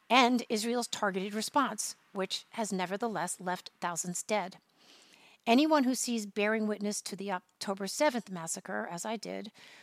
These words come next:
will be overcome by the horrors Hamas perpetrated on human beings, horrors they themselves filmed and celebrated. Anyone,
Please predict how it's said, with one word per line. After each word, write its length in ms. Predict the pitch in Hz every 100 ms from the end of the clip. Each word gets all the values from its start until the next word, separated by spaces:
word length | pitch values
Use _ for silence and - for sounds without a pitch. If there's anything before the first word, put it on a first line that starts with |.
| -
will 120 | -
be 160 | 214 240
overcome 560 | - 240 302 - 226 220
by 140 | 208
the 80 | 226
horrors 600 | - 254 240 190 185 - -
Hamas 300 | 202 175 -
perpetrated 580 | - 190 196 - 170 185
on 140 | 175 175
human 240 | 180 185
beings, 500 | 202 185 165 185 - - - - -
horrors 560 | - 247 254 277 277 - _
they 160 | 190 214
themselves 600 | 247 247 - 202 208 -
filmed 380 | - 185 180 196
and 100 | 190
celebrated. 640 | - 240 226 - 185 - - _ _ _ _ _ _ -
Anyone, 560 | 320 320 202 160 196